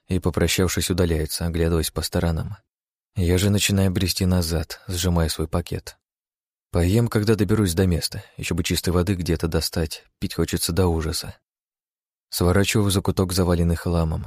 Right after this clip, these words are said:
где расположен вход в лаз к моей берлоге. Разбираю вход и забрасываю туда пакет, потом забираюсь сам. Добравшись до конца, приходится развернуться и ползти назад, чтобы замаскировать проход.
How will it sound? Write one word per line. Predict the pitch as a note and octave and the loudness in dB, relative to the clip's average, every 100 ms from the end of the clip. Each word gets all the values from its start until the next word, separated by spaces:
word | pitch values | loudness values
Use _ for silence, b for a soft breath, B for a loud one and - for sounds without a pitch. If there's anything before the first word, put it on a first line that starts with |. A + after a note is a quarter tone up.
| G2 | -6
где | F2 F2+ | -2 0
расположен | F2 - F2+ F2 F2 | 0 0 2 2 0
вход | D#2+ F2+ F2 | 0 0 0
в | E2 | 0
лаз | E2+ E2+ | 2 0
к | - | -2
моей | F2+ E2+ | 0 0
берлоге. | F2 E2+ E2+ D#2+ - _ b b b - | 0 2 0 -2 -6 _ b b b -2
Разбираю | F2 D#2+ F#2 G2 F2+ | -2 2 4 4 2
вход | G#2+ - | 0 0
и | |
забрасываю | F#2 F2 F#2 F#2+ G2 F2 | 0 2 2 0 0 0
туда | F2 F2+ | 0 0
пакет, | F2+ - E2 - - | 0 -2 -4 -6 -8
потом | D#2 F2 | -4 -2
забираюсь | E2+ E2 F2 E2 - | 0 0 2 0 -2
сам. | D#2+ F2 G2+ _ _ _ _ - | -6 -8 -12 _ _ _ _ -4
Добравшись | E2+ E2 G#2+ G#2 F#2+ | 0 2 2 2 0
до | G2 | 2
конца, | G2 F#2+ A2+ | 0 0 0
приходится | - F2+ G2+ F#2+ G2 | 0 0 0 0 0
развернуться | F#2+ F2 F#2 G2+ - D#2 | 0 0 0 0 -2 -2
и | |
ползти | E2 D#2+ - F2+ | 0 -2 -2 -2
назад, | F2 F2 F2 - - | 0 0 -2 -4 -12
чтобы | - F2+ | -6 -4
замаскировать | E2+ E2 - F2+ F2 E2 - | 0 0 0 -2 0 0 -2
проход. | - - - - | -4 -2 -6 -8